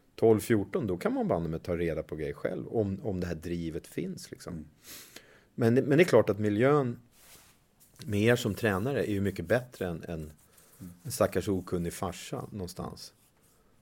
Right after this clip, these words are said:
Speaker 1: Det, det är ju
Speaker 2: Nej, det är verkligen så. Och jag kan ju bara gå till mig själv. Jag var en väldigt begränsad, eh, talang och var aldrig i närheten av att bli en duktig hockeyspelare. Men jag, jag minns en teknisk instruktion jag fick under alla år jag spelade. Det var en tränare som kom fram till mig och sa att,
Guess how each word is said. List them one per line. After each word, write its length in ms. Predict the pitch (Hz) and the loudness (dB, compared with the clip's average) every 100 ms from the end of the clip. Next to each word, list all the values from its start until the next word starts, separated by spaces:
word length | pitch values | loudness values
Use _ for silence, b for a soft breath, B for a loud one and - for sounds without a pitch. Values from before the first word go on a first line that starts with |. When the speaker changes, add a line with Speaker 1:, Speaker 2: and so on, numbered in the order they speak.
| - | -8
Speaker 1:
Det, 200 | 104 - | -6 -4
det 120 | 110 | -4
är 40 | |
ju 280 | 113 113 107 98 - | -4 -2 -4 -8 2
Speaker 2:
Nej, 260 | 120 135 143 147 | 6 6 4 2
det 160 | 123 | 8
är 40 | 123 | 10
verkligen 360 | 120 92 139 | 8 6 0
så. 100 | 95 | 0
Och 200 | 87 92 | 2 2
jag 380 | 98 104 110 107 | 4 6 6 4
kan 120 | 117 | 2
ju 60 | 113 | 0
bara 120 | 101 | 0
gå 100 | 95 | -2
till 120 | 92 | -4
mig 100 | 95 | -4
själv. 180 | 95 98 | 0 2
Jag 100 | 95 | 2
var 120 | 95 | 0
en 100 | 95 | 0
väldigt 360 | 92 90 104 95 | 0 -2 -2 -4
begränsad, 600 | 87 87 85 87 85 82 87 85 | -4 -4 -4 -4 -6 -4 -6 -6
eh, 60 | 82 78 | -6 -10
talang 380 | 95 82 80 82 | -8 -6 -6 -8
och 200 | 82 82 | -6 -6
var 160 | 82 82 | -6 -6
aldrig 200 | 82 85 | -6 -6
i 20 | |
närheten 400 | 85 82 - 104 | -4 -6 -6 -6
av 120 | 87 | -8
att 60 | 82 | -6
bli 100 | 85 | -8
en 80 | |
duktig 260 | 85 85 85 | -8 -8 -8
hockeyspelare. 640 | 82 - - 117 110 92 | -10 -10 -8 -4 -2 -4
Men 340 | 85 87 85 78 _ 120 | -4 -6 -8 -12 _ -14
jag, 320 | 101 101 101 | -2 0 0
jag 160 | 110 104 | -2 -4
minns 240 | 110 95 - | -2 -4 -6
en 300 | 98 92 87 | -4 -4 -4
teknisk 560 | 87 85 - 92 - 101 | -8 -10 -6 -6 -6 -8
instruktion 540 | 80 92 82 107 107 | -10 -10 -8 -6 -6
jag 100 | 85 | -6
fick 200 | 98 92 | -8 -8
under 180 | 82 87 | -8 -8
alla 280 | 107 80 80 | -6 -4 -4
år 180 | 85 82 | -4 -4
jag 100 | 78 | -8
spelade. 440 | - 80 95 95 | -8 -8 -6 -6
Det 100 | 80 | -6
var 100 | 87 | -8
en 80 | 85 | -8
tränare 280 | 95 87 80 | -6 -6 -6
som 60 | 80 | -8
kom 100 | 80 | -8
fram 200 | 90 92 | -8 -8
till 100 | 85 | -10
mig 160 | 76 | -10
och 100 | 76 | -10
sa 220 | - 78 | -10 -10
att, 180 | 71 - | -10 -14